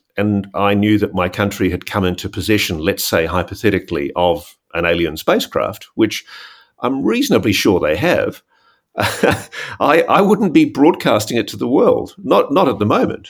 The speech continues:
I mean, if, if I knew that Russia, and they have allegedly, recovered, um, uh, material, for non-human technology, uh, and possibly also China, uh, I, I think I'd be keeping it secret,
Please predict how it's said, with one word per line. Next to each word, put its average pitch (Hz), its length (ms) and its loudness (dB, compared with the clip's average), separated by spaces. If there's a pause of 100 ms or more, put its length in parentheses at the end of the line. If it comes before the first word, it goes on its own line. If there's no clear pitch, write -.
(120)
I - 40 0
mean, 107 120 0
if, 107 220 0
if 113 160 -4
I 131 160 2
knew 117 380 2
that 92 200 2
Russia, 95 560 2 (180)
and 82 140 -6
they 80 120 -2
have 117 260 -4
allegedly, 78 560 -6 (420)
recovered, 95 680 -2
um, 85 420 -2 (600)
uh, 65 500 -4 (760)
material, 123 600 -2
for - 260 -8
non-human 104 880 0
technology, 117 640 -2 (480)
uh, - 380 -4
and 87 220 -4
possibly 87 360 -2
also 85 300 -2
China, 107 500 -6 (760)
uh, 101 720 0
I, 143 280 0
I 160 40 0
think 277 160 0
I'd 311 140 -2
be 196 100 -4
keeping 180 280 -6
it 170 120 -4
secret, - 400 -4